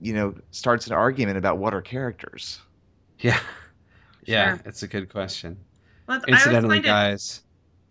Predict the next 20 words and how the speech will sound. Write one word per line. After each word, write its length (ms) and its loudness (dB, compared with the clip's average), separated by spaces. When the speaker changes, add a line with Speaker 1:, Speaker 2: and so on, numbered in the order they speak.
Speaker 2:
yeah, 320 2
I 100 0
was 120 -2
just 160 -6
gonna 120 0
say 140 -2
that 100 -2
I 60 -2
just 280 -4
looked 300 -6
it 100 -4
up, 200 -2
and 140 -6
the 60 -6
highest 400 -4
street 240 -8
that 80 -8
I 100 -6
can 140 -10
find 500 -4